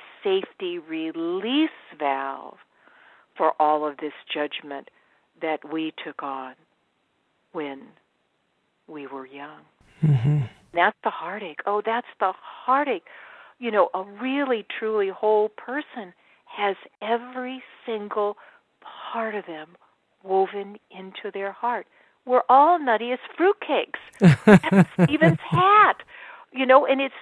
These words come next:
Speaker 1: so wonderful to discover that everybody else thinks that way too. But we don't have to be at the beck and call of this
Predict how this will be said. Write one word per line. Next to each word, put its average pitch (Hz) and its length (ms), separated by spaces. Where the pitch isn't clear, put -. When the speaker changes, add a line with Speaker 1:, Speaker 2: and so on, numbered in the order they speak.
Speaker 1:
so 320 140
wonderful 320 680
to 220 80
discover 285 640
that 208 220
everybody 240 760
else 240 220
thinks 202 340
that 196 320
way 185 300
too. 226 300
But - 220
we 170 160
don't 196 360
have 196 340
to 202 200
be 185 220
at 190 160
the 185 120
beck 175 200
and 180 180
call 233 760
of 156 360
this 170 140